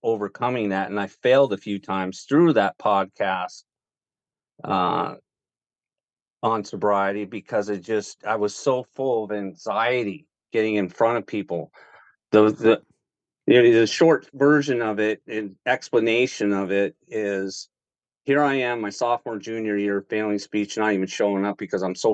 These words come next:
fearful and get in front of people. And then senior year, last semester, it's either you pass or you graduate. Uh, uh, if you fail, you're not graduating. So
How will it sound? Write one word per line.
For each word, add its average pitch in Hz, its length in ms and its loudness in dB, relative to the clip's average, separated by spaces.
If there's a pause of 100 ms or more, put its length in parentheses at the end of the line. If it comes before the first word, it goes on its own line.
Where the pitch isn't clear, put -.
fearful 104 400 0
and 95 120 -4
get 104 160 2
in 90 180 -8
front 110 200 -2
of - 80 -16
people. 87 380 -8 (560)
And 101 280 2
then 139 400 4
senior 151 300 2
year, 117 280 -2
last 120 300 -2
semester, 110 640 -4
it's 101 180 -6
either 117 240 -2
you 101 140 -2
pass 117 420 -2
or 117 80 -6
you 107 140 -8
graduate. 92 760 -2 (800)
Uh, 92 480 0 (1500)
uh, - 240 -4
if 110 260 0
you 104 80 -2
fail, 120 320 2
you're 107 140 2
not 104 160 -4
graduating. 85 640 -6
So 104 540 2